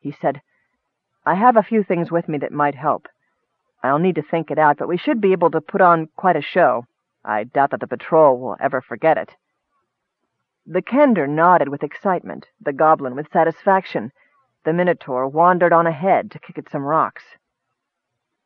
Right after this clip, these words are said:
The Kender's guesswork on the location of the Istarians proved to be reasonably accurate. By late evening, even the goblin could tell that they were not far behind the humans.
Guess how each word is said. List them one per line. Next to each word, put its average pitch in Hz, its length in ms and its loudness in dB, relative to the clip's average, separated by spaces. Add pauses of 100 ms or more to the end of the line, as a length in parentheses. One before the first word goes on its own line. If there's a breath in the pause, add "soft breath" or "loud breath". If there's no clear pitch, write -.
(880)
The 226 80 0
Kender's 359 360 2
guesswork 170 600 2
on 147 100 0
the 160 60 0
location 220 540 0
of 202 80 2
the 180 120 0
Istarians 175 720 2
proved 233 420 -2
to 214 80 -2
be 202 120 2
reasonably 214 580 2
accurate. 220 440 0 (580)
By 185 220 4
late 254 300 4
evening, 175 460 -4
even 233 280 2
the 208 80 2
goblin 185 500 2
could 156 200 -12
tell 135 180 -6
that 165 120 -10
they 160 120 2
were 156 100 2
not 175 280 0
far 156 240 4
behind 139 420 -4
the 143 80 -10
humans. 131 540 -10